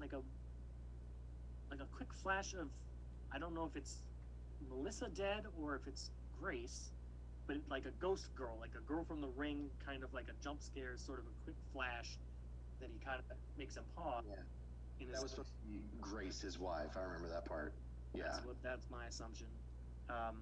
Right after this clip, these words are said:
Speaker 1: that's when, that's when we have the flashback to what actually happened, um, rather than what he's been fictionalizing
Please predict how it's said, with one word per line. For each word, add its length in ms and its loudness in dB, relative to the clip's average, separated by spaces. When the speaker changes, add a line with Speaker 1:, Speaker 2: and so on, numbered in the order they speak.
Speaker 1:
that's 280 4
when, 200 4
that's 260 6
when 100 0
we 60 2
have 180 4
the 80 -4
flashback 560 4
to 60 -4
what 200 -4
actually 340 2
happened, 320 -2
um, 80 -4
rather 220 4
than 140 -2
what 180 0
he's 220 0
been 140 -2
fictionalizing 680 2